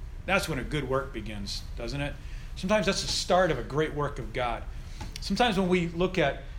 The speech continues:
the need for God to move in, in our, in our ch-, children's lives, where does the good work begin? It begins when you and I start thinking with God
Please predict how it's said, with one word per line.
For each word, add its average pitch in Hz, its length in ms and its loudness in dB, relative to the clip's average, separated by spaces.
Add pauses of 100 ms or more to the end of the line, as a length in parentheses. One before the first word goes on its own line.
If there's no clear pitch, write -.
(140)
the 147 80 0
need 175 420 4
for 165 120 -2
God 151 320 6
to 151 100 -2
move 156 300 6
in, 143 220 -2
in 147 100 -2
our, 135 140 2
in 143 180 -4
our 131 140 0
ch-, - 360 -2
children's 147 540 0
lives, 131 640 -2 (960)
where 226 100 0
does 262 140 0
the 196 60 6
good 170 240 4
work 165 320 2
begin? 143 280 -2
It 117 120 -6
begins 226 360 0
when 143 220 -2
you 185 200 0
and 185 140 -4
I 156 140 -4
start 139 340 -4
thinking 185 540 -4
with 139 220 -4
God 127 380 -2